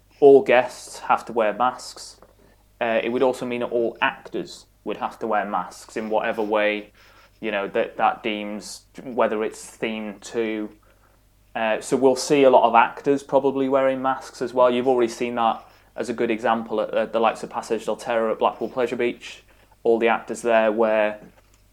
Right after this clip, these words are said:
uh, Passage del Terra masks, and I also think they wear visors as well.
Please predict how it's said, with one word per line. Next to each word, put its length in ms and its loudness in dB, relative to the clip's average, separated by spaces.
uh, 240 0
Passage 420 -6
del 120 -2
Terra 340 0
masks, 400 -8
and 100 -2
I 120 -4
also 320 -4
think 240 -8
they 80 -4
wear 220 -2
visors 500 -4
as 160 -8
well. 320 -2